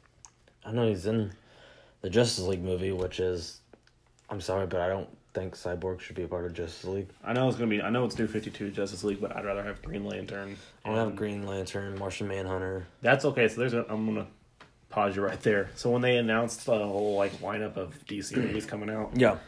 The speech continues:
Speaker 2: <clears throat> when they announced, like, the Justice, they announced, like, what? Batman versus Superman, Wonder Woman, Justice League,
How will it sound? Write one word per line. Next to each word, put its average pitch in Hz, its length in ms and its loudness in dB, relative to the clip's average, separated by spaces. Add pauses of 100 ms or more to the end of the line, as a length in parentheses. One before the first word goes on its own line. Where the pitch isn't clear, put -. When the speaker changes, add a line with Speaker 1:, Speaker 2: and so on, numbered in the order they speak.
Speaker 2:
<clears throat> - 160 -20
when 147 380 8 (720)
they 123 60 -2
announced, 117 260 4
like, 107 80 -2
the 104 60 -4
Justice, 107 380 -2
they 123 180 4
announced, 110 400 4
like, 85 160 -6
what? - 180 -4 (560)
Batman 117 240 6
versus 113 240 0
Superman, 107 500 -2
Wonder 104 240 4
Woman, 101 200 -2
Justice 101 360 -2
League, 101 380 -2